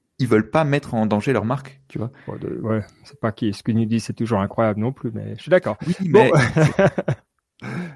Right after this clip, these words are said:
Speaker 2: Non, mais on se comprend, on se comprend. Ils te disent peut-être de la merde, mais c'est de la merde qui leur rapporte,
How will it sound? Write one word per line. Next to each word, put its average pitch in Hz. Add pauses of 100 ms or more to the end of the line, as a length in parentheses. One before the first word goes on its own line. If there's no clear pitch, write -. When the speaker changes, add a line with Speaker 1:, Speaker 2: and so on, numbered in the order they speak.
(100)
Speaker 2:
Non, 131
mais 120
on 123
se -
comprend, 123
on -
se -
comprend. 156
Ils -
te -
disent 156
peut-être 143
de 123
la 110
merde, 143
mais 117
c'est 110
de 104
la 104
merde 135
qui -
leur 101
rapporte, 127